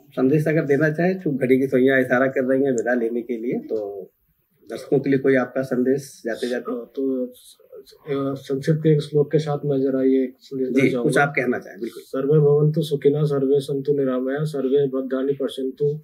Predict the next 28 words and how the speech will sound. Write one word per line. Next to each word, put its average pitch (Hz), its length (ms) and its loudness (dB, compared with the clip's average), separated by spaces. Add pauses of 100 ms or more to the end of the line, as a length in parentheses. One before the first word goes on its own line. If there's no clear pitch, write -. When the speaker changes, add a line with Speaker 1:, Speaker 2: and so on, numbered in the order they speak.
Speaker 2:
मा 127 220 -6
कश्चित् 147 240 0
दुःख 139 160 2
भाग् 120 160 -4
भवेत्।" 107 360 -6 (480)
तो 135 80 -6
कोई 156 260 4
भी 175 120 6
आपको 170 280 2
तकलीफ 160 440 2
हो 160 100 4
नाक, 147 260 -2
कान, 156 200 2
गला 147 180 2
संबंधित, 135 580 0 (540)
आप 139 260 -8
तुरंत 165 280 2
उसका 156 680 -4 (680)
निदान 131 320 -2
लें, 147 340 2 (340)
उसका - 180 -8
उपचार 139 400 -2
क-, - 680 -18
कराएं, 135 380 -2 (460)
सही 139 240 0
समय 151 280 4
पर 151 180 2
आप 143 360 -2